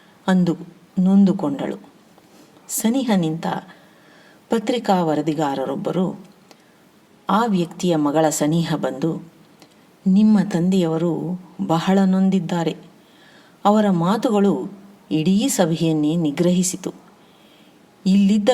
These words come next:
ಬಿಗುವಿನ ವಾತಾವರಣ ಈಗಾಗಲೇ ಕಡಿಮೆಯಾಗಿದೆ.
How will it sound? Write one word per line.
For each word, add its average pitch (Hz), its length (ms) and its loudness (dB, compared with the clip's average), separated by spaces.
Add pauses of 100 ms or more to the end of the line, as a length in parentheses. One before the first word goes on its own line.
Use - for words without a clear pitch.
ಬಿಗುವಿನ 196 440 2
ವಾತಾವರಣ 147 680 0 (760)
ಈಗಾಗಲೇ 165 600 0
ಕಡಿಮೆಯಾಗಿದೆ. 156 720 -4